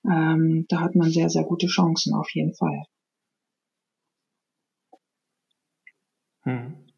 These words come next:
Speaker 2: Das klingt spannend. Also da sind, da sind ein paar offene Möglichkeiten quasi für, für alle, die jetzt zuhören und mit dem Gedanken spielen, ähm,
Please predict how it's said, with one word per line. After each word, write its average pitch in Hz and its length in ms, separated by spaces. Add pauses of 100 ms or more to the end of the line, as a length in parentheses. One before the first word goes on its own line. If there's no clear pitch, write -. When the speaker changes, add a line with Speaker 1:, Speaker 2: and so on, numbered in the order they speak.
(300)
Speaker 2:
Das - 200
klingt 143 200
spannend. 131 340
Also 123 220
da 131 160
sind, 139 280 (580)
da 123 120
sind 139 200
ein 143 100
paar 139 180
offene 135 600 (160)
Möglichkeiten 135 760
quasi 120 380
für, 127 400
für - 160
alle, 139 160
die 135 100
jetzt 135 260
zuhören 135 380
und 127 140
mit 127 100
dem 127 140
Gedanken 131 340
spielen, 131 580 (640)
ähm, 123 500